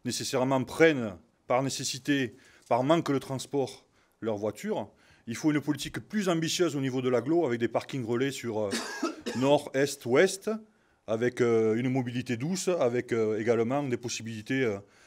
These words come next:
de mettre les vélos sur les transports en commun. Il y a beaucoup, beaucoup de choses à faire et c'est une politique qui peut changer fondamentalement le visage d'une ville, tant humainement que, euh, socialement.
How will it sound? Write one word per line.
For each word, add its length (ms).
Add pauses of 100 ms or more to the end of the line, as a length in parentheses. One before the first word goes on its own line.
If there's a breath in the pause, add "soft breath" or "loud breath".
(160 soft breath)
de 80
mettre 260
les 80
vélos 340
sur 160
les 100
transports 360
en 80
commun. 320
Il 60
y 40
a 40
beaucoup, 200
beaucoup 200
de 40
choses 160
à 60
faire 240 (400 loud breath)
et 60
c'est 140
une 100
politique 460
qui 100
peut 120
changer 360
fondamentalement 680
le 60
visage 300
d'une 120
ville, 320 (440 soft breath)
tant 180
humainement 560
que, 100
euh, 400
socialement. 520